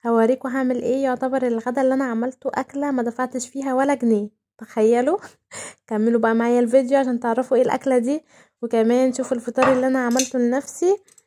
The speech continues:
بحبه قوي قوي. بصوا بقى كده،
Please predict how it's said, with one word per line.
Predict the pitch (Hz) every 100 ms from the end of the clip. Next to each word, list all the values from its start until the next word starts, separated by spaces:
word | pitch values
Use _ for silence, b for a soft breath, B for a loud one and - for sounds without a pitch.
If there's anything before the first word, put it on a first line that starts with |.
| b
بحبه | 240 254 285 254 220
قوي | 262 233
قوي. | 196 202 214 B B B B
بصوا | 220 254 247
بقى | 240 247
كده، | 254 254 302 285 247